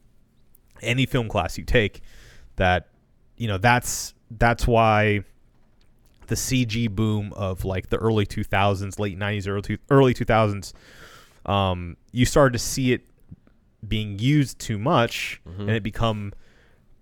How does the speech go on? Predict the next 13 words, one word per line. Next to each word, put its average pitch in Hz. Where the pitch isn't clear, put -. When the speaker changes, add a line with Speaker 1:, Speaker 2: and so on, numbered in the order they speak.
Speaker 1:
"Let's 123
make 143
the 135
scene 143
around 117
what 110
we 113
can 98
play 131
with 110
in 107
C 101
G." 104